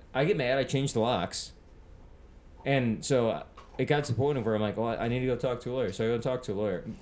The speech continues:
By the way, if you, uh, are ever looking for a divorce lawyer, don't go to Demetrius Del Mar in Orland. Um,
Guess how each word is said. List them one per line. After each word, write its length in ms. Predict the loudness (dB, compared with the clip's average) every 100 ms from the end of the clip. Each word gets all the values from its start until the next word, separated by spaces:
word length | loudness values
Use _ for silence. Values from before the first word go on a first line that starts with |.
| 0
By 100 | 2
the 80 | 4
way, 220 | 2 0 -8 -20 -20 -6 -2
if 140 | 0
you, 280 | 2 0 0
uh, 40 |
are 440 | 0 2 2 2 2
ever 200 | 4 2
looking 220 | 2 -2
for 140 | -2 -2
a 40 |
divorce 380 | 0 0 0 0
lawyer, 300 | 0 2 2
don't 260 | 2 2
go 120 | 0 -2
to 80 |
Demetrius 600 | 0 0 -2 -2 -2 0
Del 180 | 2 2
Mar 240 | 2 0 0
in 80 |
Orland. 460 | 0 0 0 0 -2 -6 -20 -20 -20 -20 -20 -20 -20 -4
Um, 440 | 2 4 4 2